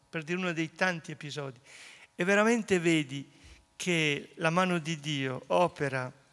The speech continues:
in tantissime persone,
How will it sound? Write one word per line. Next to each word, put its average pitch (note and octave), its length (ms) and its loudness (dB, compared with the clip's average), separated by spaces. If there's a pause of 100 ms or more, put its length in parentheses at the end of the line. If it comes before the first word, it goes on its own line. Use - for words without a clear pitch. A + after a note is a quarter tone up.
(420)
in E3+ 240 -4
tantissime D#3+ 760 -2
persone, C#3 720 -8